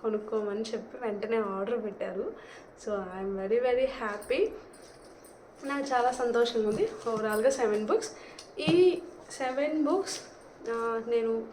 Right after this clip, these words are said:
ఖచ్చితంగా చదివే ప్రయత్నాన్ని అయితే చేస్తాను డెఫినెట్గా. But I don't know కంప్లీట్ చేస్తానా లేదా అని మీ అందరి బ్లెస్సింగ్స్తో, అలాగే శ్రీకృష్ణ భగవాన్ బ్లెస్సింగ్స్తో, నేను ఇవన్నీ, ఆ, ఈశ్వరుని బ్లెస్సింగ్స్తో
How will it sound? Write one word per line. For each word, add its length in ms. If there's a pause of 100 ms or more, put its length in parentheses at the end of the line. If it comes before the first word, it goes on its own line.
ఖచ్చితంగా 500
చదివే 380
ప్రయత్నాన్ని 600
అయితే 180
చేస్తాను 720
డెఫినెట్గా. 580 (520)
But 120
I 320
don't 300
know 140
కంప్లీట్ 560
చేస్తానా 420
లేదా 320
అని 140
మీ 160
అందరి 240
బ్లెస్సింగ్స్తో, 680 (380)
అలాగే 340
శ్రీకృష్ణ 440 (100)
భగవాన్ 400
బ్లెస్సింగ్స్తో, 720
నేను 260
ఇవన్నీ, 480 (240)
ఆ, 340
ఈశ్వరుని 500
బ్లెస్సింగ్స్తో 720